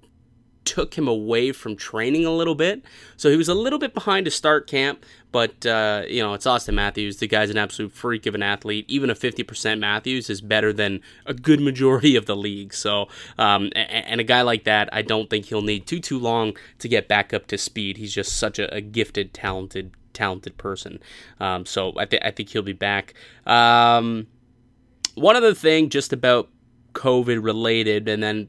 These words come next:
hopefully we don't have to talk <laughs> about this anymore.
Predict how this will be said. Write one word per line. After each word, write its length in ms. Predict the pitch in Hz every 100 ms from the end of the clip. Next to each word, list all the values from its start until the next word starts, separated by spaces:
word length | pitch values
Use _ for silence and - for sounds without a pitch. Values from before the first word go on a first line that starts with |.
| -
hopefully 480 | 151 190 - 190 151
we 120 | 123
don't 280 | 120 123 113
have 140 | 117
to 80 | 107
talk 280 | 110 107 -
<laughs> 0 |
about 260 | - 165 135
this 220 | 123 -
anymore. 680 | 131 123 113 113 113 98